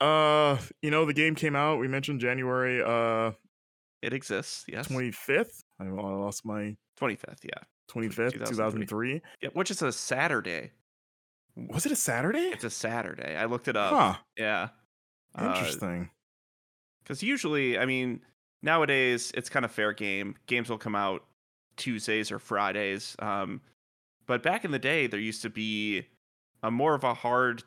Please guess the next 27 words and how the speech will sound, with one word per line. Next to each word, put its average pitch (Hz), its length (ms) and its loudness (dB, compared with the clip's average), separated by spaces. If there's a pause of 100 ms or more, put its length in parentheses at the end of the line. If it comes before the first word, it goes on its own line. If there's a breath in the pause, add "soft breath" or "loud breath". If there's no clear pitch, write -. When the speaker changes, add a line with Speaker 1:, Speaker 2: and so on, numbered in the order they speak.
Speaker 2:
Tuesday 135 540 -4
date 160 460 -4
because 110 520 -2
of, 101 280 -2
like, 90 400 -4
shipping 110 840 0
to 98 540 -4
retail. 135 760 0 (300)
Like, - 160 -6
that 110 200 2
date 110 200 -2
just - 160 -8
kind 104 140 -4
of 95 100 -6
worked 92 240 -8
out 104 220 -2
better, 113 340 -2 (220)
uh, 107 40 -4 (120)
Speaker 1:
Yeah, 92 60 0
like, 98 100 -4
Speaker 2:
for, 87 140 -2
for - 60 -4
Speaker 1:
Tuesday's, 110 380 0
like, 107 160 -2
the 98 100 -2
new 104 220 0
media 90 640 -2